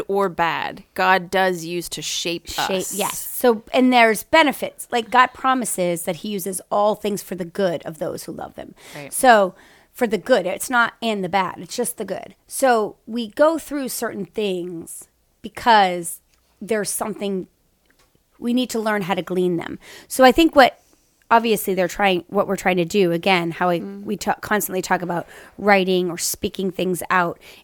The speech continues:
Speaker 2: it's learning to change that narrative. So when I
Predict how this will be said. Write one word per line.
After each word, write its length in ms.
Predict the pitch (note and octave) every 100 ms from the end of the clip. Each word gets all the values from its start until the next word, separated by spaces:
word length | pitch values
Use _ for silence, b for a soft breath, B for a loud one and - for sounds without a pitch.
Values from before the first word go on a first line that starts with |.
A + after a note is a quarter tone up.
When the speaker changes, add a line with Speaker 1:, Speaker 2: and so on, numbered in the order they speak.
| -
Speaker 2:
it's 180 | G3+ G#3
learning 360 | G#3 A3 G#3+
to 100 | F#3+
change 500 | F#3 - - G#3 F3+
that 220 | F3 F3+ -
narrative. 500 | F3 B2+ - G#1+ - B B
So 300 | - B3 G3+
when 200 | F#3+ G#3 -
I 680 | B3 C4 D4 D4 D4+ D4+ C#4+